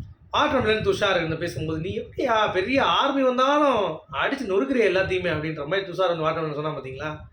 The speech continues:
"ஒரு படையே வந்தா கூட நீ இந்த எதிர்த்து நிப்ப" அப்படின்ட்டு. அது உண்மைதான். But அந்த ஆளுக்கு நேரம் சரியில்லை, வார்த்தை. பார்வதிக்கு கோவம், இதனால ரெண்டு பேரும் லாஸ் ஆயிடுச்சு. கமருதீனுக்கு அதே தான். நம்ம அதை காணாமத்துக்கு ஒரு படபடப்பு, "ஐயோ" அப்படின்னு சொல்லிட்டு, இன்னொன்னு Bigg Boss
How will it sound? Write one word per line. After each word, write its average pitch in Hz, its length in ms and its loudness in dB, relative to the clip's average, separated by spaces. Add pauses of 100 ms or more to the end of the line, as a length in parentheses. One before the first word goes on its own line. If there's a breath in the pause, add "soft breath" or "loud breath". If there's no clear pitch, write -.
(300)
"ஒரு 147 160 -6
படையே 214 320 2
வந்தா 233 200 4
கூட 240 140 4
நீ 220 80 2
இந்த 180 240 2
எதிர்த்து 170 300 0
நிப்ப" 160 260 -6
அப்படின்ட்டு. 139 480 -6 (160)
அது 220 140 -6
உண்மைதான். 220 440 0 (340 loud breath)
But 202 80 2
அந்த 202 260 2
ஆளுக்கு 233 320 4
நேரம் 220 260 2
சரியில்லை, 185 320 2
வார்த்தை. 170 420 2 (460 soft breath)
பார்வதிக்கு 220 560 2
கோவம், 196 600 2
இதனால 190 320 2
ரெண்டு 175 220 0
பேரும் 175 180 0
லாஸ் 160 240 0
ஆயிடுச்சு. 139 300 -6 (220)
கமருதீனுக்கு 165 320 -6
அதே 143 220 -6
தான். 131 180 -14 (480 loud breath)
நம்ம 226 200 0
அதை 220 80 2
காணாமத்துக்கு 202 920 2
ஒரு 160 200 -2
படபடப்பு, 175 420 2
"ஐயோ" 156 600 -2
அப்படின்னு 147 180 -8
சொல்லிட்டு, 143 280 -6
இன்னொன்னு 190 320 -4
Bigg 160 160 -10
Boss 170 120 -2